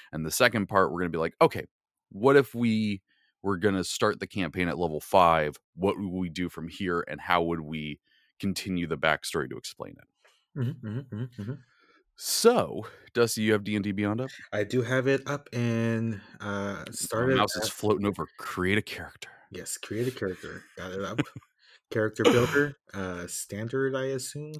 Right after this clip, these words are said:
Speaker 1: Yep, yep. This
Speaker 2: Uh,
Speaker 1: is also going to be a giant ad for D and D Beyond,
Speaker 2: I
Speaker 1: so.
Speaker 2: mean, hey, like, I, I use D and D Beyond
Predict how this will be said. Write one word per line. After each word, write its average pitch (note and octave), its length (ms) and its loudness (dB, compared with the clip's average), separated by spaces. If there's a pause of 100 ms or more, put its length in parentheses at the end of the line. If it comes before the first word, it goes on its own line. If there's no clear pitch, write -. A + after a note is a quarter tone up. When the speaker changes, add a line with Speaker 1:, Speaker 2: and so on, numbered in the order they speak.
Speaker 1:
Yep, G2 480 4 (120)
yep. F2+ 200 2 (160)
This D3 260 6
Speaker 2:
Uh, D#3+ 40 10
Speaker 1:
is C3 120 8
also B2 320 8
going G2+ 220 6
to F#2+ 80 2
be F2+ 160 4
a E2+ 60 4
giant F2 500 2
ad D#2+ 340 4
for D#2 220 -4
D D2+ 240 -6
and C#2+ 80 -8
D C#2+ 180 -8
Beyond, C2+ 400 -6
Speaker 2:
I C#3+ 120 6
Speaker 1:
so. C#3 180 6
Speaker 2:
mean, A#2+ 200 0 (200)
hey, G2 280 2
like, F#2 460 -4 (300)
I, G#2+ 420 0
I A2+ 100 0
use G#2+ 240 4
D A2+ 100 -4
and G#2 80 -2
D G2+ 120 2
Beyond F#2+ 400 -2